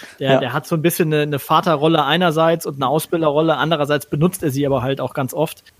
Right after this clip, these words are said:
Speaker 1: Und, ähm, daraus entstehen Konflikte zwischen den beiden, die, die halt,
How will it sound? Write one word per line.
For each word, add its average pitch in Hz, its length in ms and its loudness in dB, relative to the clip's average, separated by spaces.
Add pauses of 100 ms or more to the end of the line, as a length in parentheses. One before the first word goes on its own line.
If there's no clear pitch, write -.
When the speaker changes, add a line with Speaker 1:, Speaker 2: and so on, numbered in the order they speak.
(340)
Speaker 1:
Und, 143 460 -4
ähm, 135 420 -4 (840)
daraus 139 220 0
entstehen 160 400 -2
Konflikte 170 480 -2
zwischen - 240 -8
den 160 140 -4
beiden, 151 340 2
die, 147 240 -2
die 143 220 -2
halt, 143 240 -2